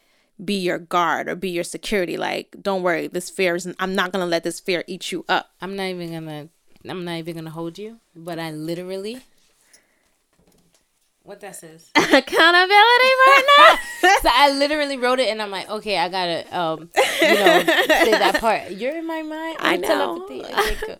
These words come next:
Speaker 1: <laughs> Right there.
Speaker 2: But I think that's, that's awesome. You need
Speaker 1: Mm-hmm.
Speaker 2: that accountability because you need that push and you need that accountability. 'Cause you
Speaker 1: Mm-hmm.
Speaker 2: guys pushed him,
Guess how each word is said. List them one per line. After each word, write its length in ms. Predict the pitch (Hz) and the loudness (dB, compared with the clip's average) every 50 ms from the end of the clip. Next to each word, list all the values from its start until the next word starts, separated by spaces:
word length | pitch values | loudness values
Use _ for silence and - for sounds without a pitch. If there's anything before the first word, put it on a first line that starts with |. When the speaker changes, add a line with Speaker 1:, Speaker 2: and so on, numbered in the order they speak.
| _ | _
Speaker 1:
<laughs> 100 | _ - | _ -14
Right 180 | 330 320 339 - - | -12 -12 -12 -10 -10
there. 220 | 277 254 - - 269 - - _ _ - | -10 -10 -10 -12 -14 -20 -20 _ _ -4
Speaker 2:
But 160 | 190 233 - | -2 -2 0
I 120 | - 214 226 | 0 -2 -4
think 220 | 226 220 208 180 | -4 -6 -6 -6
that's, 320 | 190 175 170 - - - - | -6 -8 -8 -10 -14 -18 -12
that's 220 | - - 160 - | -12 -10 -10 -8
awesome. 340 | 175 170 - - 123 - 165 _ _ | -10 -10 -10 -12 -16 -18 -20 _ _
You 180 | 185 190 196 208 | -10 -8 -4 -2
need 140 | 220 220 240 | -2 -2 -2
Speaker 1:
Mm-hmm. 60 | 262 | -2
Speaker 2:
that 220 | - 185 - - 165 | -2 -2 -2 -2 -6
accountability 840 | - - 180 170 165 165 151 156 165 175 185 185 165 160 160 156 156 | -8 -8 -8 -8 -8 -10 -8 -8 -6 -6 -6 -8 -8 -10 -10 -12 -12
because 960 | - - 156 156 143 - - 170 156 151 151 147 147 147 - - - - - _ _ _ _ _ | -14 -14 -14 -14 -14 -12 -10 -8 -8 -8 -8 -8 -10 -12 -14 -16 -18 -18 -20 _ _ _ _ _
you 100 | 175 190 | -10 -8
need 140 | 196 196 185 | -8 -6 -6
that 180 | 185 160 - | -8 -8 -8
push 480 | - - 185 185 247 269 - - - - _ _ | -10 -10 -10 -10 -10 -12 -14 -18 -18 -20 _ _
and 140 | 208 185 | -12 -10
you 80 | 175 160 | -10 -10
need 140 | 156 156 147 | -10 -10 -10
that 140 | 151 120 98 | -10 -10 -10
accountability. 600 | - - - 143 131 - - - 85 85 - - | -10 -12 -14 -16 -14 -16 -16 -14 -14 -14 -16 -10
'Cause 220 | - 226 220 214 208 190 | -6 -2 -2 0 0 -2
you 60 | 190 202 | -2 -2
Speaker 1:
Mm-hmm. 40 | |
Speaker 2:
guys 200 | 214 180 - - | -4 -6 -6 -8
pushed 380 | - _ - 226 214 - - - | -14 _ -12 -12 -12 -12 -14 -14
him, 280 | 175 151 139 139 165 | -14 -16 -16 -16 -20